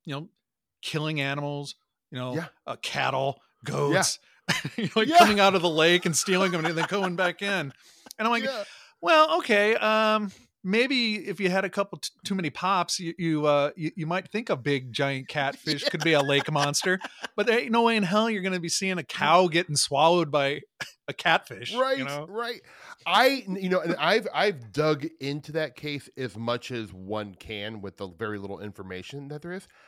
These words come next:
Speaker 1: Yeah.
Speaker 2: And the one thing I did hear is that the guy who kind of started the story
Speaker 1: Yeah.
Speaker 2: was a known con man and kind of a flim flam dude.
Speaker 1: Mm-hmm.
Speaker 2: I can't remember what his name was.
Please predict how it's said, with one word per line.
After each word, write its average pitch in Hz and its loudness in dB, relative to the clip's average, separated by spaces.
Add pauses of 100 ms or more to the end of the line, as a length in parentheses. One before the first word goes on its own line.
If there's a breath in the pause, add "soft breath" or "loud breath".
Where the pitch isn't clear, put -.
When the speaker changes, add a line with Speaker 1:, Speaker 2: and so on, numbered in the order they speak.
(140)
Speaker 1:
Yeah. 147 2
Speaker 2:
And 165 2
the 151 0
one 233 4
thing 262 -4
I 175 2
did 151 -2
hear 127 -2
is 104 -6
that 127 -4
the 120 -6
guy 156 0
who 120 -10
kind 120 -10
of - -14
started 120 -6
the 127 -12
story 165 -8 (240)
Speaker 1:
Yeah. 139 -2
Speaker 2:
was 123 4
a 131 -2
known 120 -2
con 101 -6
man 123 -6
and 110 -10
kind 110 -6
of 98 -8
a 101 -6
flim 104 -12
flam 139 -8
dude. 165 -6 (300)
Speaker 1:
Mm-hmm. 208 2 (220)
Speaker 2:
I 165 6
can't 196 4
remember 175 2
what 160 2
his 120 -4
name 139 0
was. 117 -2